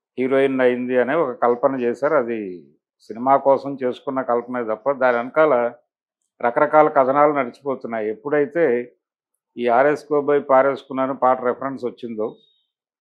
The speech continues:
జయప్రద గారు ఆవిడ రాజకీయాల్లో ఉన్నారు, కొంతకాలం టీడీపీతో ట్రావెల్ అయ్యారు ఆవిడ. తొంభై నాలుగు ఎన్నికల కంటే ముందు ఆవిడ పార్టీలోకి రామారావు గారే ఇన్వైట్ చేశాడు. ఆవిడ ప్రచారం చేసింది ఆ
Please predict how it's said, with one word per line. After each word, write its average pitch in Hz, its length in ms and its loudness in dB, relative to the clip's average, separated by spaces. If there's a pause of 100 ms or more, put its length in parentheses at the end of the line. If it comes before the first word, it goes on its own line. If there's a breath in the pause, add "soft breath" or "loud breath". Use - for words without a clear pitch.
(180)
జయప్రద 135 520 0
గారు 143 220 6
ఆవిడ 131 180 4
రాజకీయాల్లో 131 800 2
ఉన్నారు, 123 320 -2
కొంతకాలం 123 640 -2
టీడీపీతో 131 520 -4
ట్రావెల్ 123 400 0
అయ్యారు 123 300 4
ఆవిడ. 110 180 -2 (1000)
తొంభై 123 280 0
నాలుగు 143 360 4
ఎన్నికల 131 360 0
కంటే 131 220 0
ముందు 127 400 -4
ఆవిడ 131 200 2
పార్టీలోకి 123 680 -2
రామారావు 127 420 0
గారే 131 200 2
ఇన్వైట్ 123 420 -2
చేశాడు. 113 380 -8 (920)
ఆవిడ 131 300 4 (320)
ప్రచారం 135 520 0
చేసింది 135 380 -4
ఆ 120 80 0